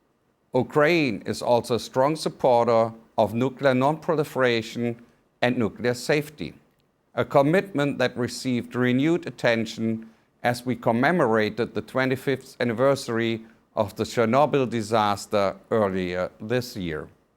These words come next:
And an other important characteristic of Ukraine's security policy these past twenty years has been its role as a very active nato partner.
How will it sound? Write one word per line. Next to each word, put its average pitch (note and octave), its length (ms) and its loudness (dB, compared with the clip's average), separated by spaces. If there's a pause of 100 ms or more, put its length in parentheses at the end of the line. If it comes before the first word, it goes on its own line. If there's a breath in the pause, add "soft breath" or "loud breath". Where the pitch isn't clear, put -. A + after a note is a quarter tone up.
(840)
And C3+ 180 2
an D3+ 280 0 (420)
other D#3 320 4
important B2 540 0
characteristic C3 1080 0
of A2+ 200 -2
Ukraine's B2 500 -2
security D#3+ 440 -4
policy A#2 720 0 (340 loud breath)
these E3 280 2
past C#3 420 -2
twenty A#2+ 340 -2
years G#2+ 480 -2
has A#2+ 220 -2
been B2+ 280 -4
its A#2 220 -6
role A#2 440 2 (340 loud breath)
as B2+ 140 2
a C3+ 40 0
very B2+ 340 4
active B2+ 420 -4
nato E3+ 320 0
partner. - 500 -6